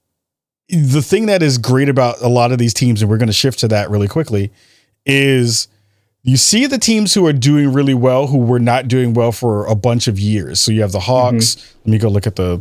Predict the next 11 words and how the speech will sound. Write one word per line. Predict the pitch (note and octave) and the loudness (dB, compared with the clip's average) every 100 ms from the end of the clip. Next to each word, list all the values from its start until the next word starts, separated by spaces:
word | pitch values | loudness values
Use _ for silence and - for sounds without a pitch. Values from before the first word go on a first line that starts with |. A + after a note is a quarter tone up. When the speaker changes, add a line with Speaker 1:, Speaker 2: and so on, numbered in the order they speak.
| - | -8
Speaker 1:
the, | - F2 D#2+ G#2 _ - | -6 -6 -6 -12 _ -8
the | F#2 | -6
playoff | G2 F#2 F2+ E2+ - _ _ - | -4 -4 -2 -4 -8 _ _ -10
standings. | - F#2 F2+ E2+ F2 - _ _ _ - | -6 -4 -4 -4 -6 -10 _ _ _ -2
You | A#2+ | 0
have | G#2 | 0
the | |
Sixers. | - F3 - - D3+ C#3+ C#3 - _ _ _ _ _ A#2 | 0 0 0 -2 0 0 -2 -6 _ _ _ _ _ 0
Um, | A#2+ A#2 A#2 A2 A2 G#2+ A2 | 2 2 2 2 0 0 0
you | A2+ | 2
have | A#2+ A2+ A2 G#2 G#2 | 2 2 2 0 -4